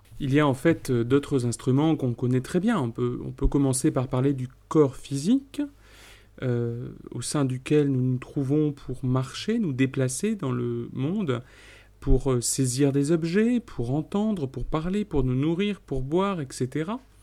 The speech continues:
Le corps, euh, éthérique, qui est un autre corps, cette fois-ci de sensations énergétiques,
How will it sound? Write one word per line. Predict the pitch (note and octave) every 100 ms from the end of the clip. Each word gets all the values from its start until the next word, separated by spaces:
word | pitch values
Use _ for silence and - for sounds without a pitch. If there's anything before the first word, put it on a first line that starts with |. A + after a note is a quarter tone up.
| - - - - - -
Le | C3+ C#3
corps, | D#3 E3+ E3+ D#3 C#3
euh, | B2+ C3
éthérique, | D3 F3 D3+ G#3 A#3 -
qui | -
est | C3
un | B2+
autre | D3 D#3+ D3+
corps, | - F3 A3 -
cette | C3+
fois-ci | - C#3+ - - D3+
de | C3
sensations | B2 C3+ C#3 C3 - C#3
énergétiques, | C3 C3 B2+ D#3 B3 B3+ -